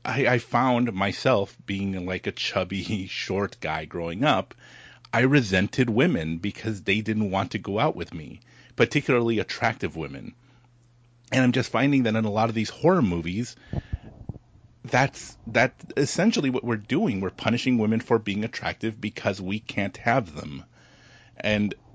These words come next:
I thought that, well, maybe it's just me, but when I reread the mo-, the, the, the book nineteen eighty-four by, uh,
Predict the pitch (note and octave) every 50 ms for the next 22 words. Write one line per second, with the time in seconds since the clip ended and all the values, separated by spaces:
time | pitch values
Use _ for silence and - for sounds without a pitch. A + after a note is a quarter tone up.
0 | - - - A2+ A#2 A2+ - - A#2+ B2 B2 - A#2+ A2+ A#2+ - - C#3 D#3 F3
1 | F3 E3 D#3+ D#3+ D3+ D3 C#3+ B2+ - - - A#2+ G#2 - - C3+ E3+ F#3 C#3+ A2
2 | A2+ G2 F2+ G#2+ A2+ G#2+ A2 A2 G#2+ G#2 G2 F#2+ F#2+ G#2 A2+ B2 C#3 B2+ A2+ A2+
3 | A2+ A#2 A#2+ A2+ A2 F#2 - G#2+ A2 G2+ G2+ G#2 - - F#2+ G2 F#2 F2+ - -
4 | - F#2+ F2+ F2 E2 E2+ F#2 E2 - G#2 G2+ - - - - _ - - - -
5 | _ _ G2 G#2 G#2+ A2 - - A2+ G#2 G2 D#2+ F#2+ G2 F#2 E2+ - - - D#3
6 | E3+ D#3+ G2 D#2+ D#2+ F2 A2+ C3+ - - - _ _ - - - _ - _ _
7 | - - - F#2+ F#2+ F#2 F2+ F2 D#2+ F2 F2 E2 D#2 D#2 D2+ -